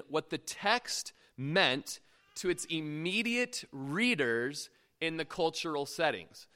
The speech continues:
So, as we are Timothy, or Timothy might read this to the church in Ephesus,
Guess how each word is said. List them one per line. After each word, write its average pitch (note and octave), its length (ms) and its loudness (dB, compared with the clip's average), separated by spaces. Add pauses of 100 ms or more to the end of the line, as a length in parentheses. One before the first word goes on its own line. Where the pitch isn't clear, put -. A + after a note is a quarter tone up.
(220)
So, F3+ 420 4
as B2 240 -4
we E3 240 -4
are D#3 260 4
Timothy, D3+ 840 -2 (340)
or C3 120 -2
Timothy E3 480 -2
might D3 220 0
read D3 220 0
this D#3 180 -4
to D#3 140 -6
the D3 100 -4
church D#3 320 -4
in E3 180 -2
Ephesus, C#3 800 0